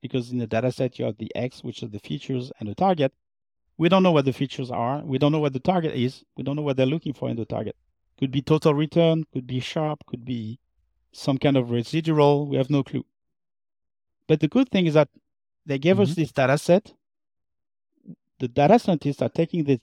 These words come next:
Speaker 1: data set and doing their skills, which is machine learning. And whether it's a,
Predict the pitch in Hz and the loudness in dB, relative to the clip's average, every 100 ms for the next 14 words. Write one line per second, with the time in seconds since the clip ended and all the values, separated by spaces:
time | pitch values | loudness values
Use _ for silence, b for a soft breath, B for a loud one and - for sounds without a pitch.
0 | - 120 113 143 170 156 131 110 _ _ | -2 -2 -2 0 -2 0 -4 -6 _ _
1 | _ _ - 139 135 123 - - 180 160 | _ _ -4 0 2 0 -2 0 2 2
2 | 156 135 123 131 123 120 - 120 123 135 | 0 -4 -10 -8 -4 -4 -4 -4 -2 -2
3 | 127 127 135 156 143 - 139 120 | -4 -2 0 0 0 -2 0 0